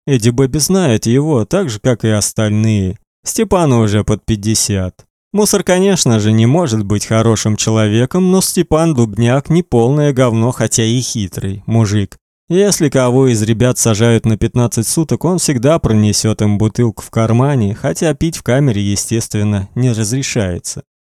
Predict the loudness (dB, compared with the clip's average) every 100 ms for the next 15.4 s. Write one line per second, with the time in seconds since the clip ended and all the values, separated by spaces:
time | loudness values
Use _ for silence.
0 | _ _ -2 -2 -2 0 2 2 2 0
1 | -2 0 0 2 2 2 0 2 2 2
2 | 0 0 0 0 -4 -2 0 0 0 0
3 | 2 0 2 2 2 -2 0 0 0 -2
4 | -2 -4 -6 -4 -2 -2 -2 -4 -4 -4
5 | -8 -10 _ _ _ -10 -6 -2 0 0
6 | -2 -4 -4 -6 -4 -4 -4 -2 0 0
7 | -4 -6 -6 -8 -2 0 2 2 0 -6
8 | _ _ _ -4 -2 2 0 2 -2 2
9 | 2 2 2 2 0 0 2 0 2 2
10 | 2 2 2 2 2 0 0 0 -2 -2
11 | 0 2 2 2 0 2 0 0 -6 -6
12 | 0 2 4 2 0 -2 0 2 2 0
13 | 0 0 2 2 2 0 2 2 2 2
14 | 2 0 0 0 -2 -2 -4 -4 -2 0
15 | 2 0 -2 -4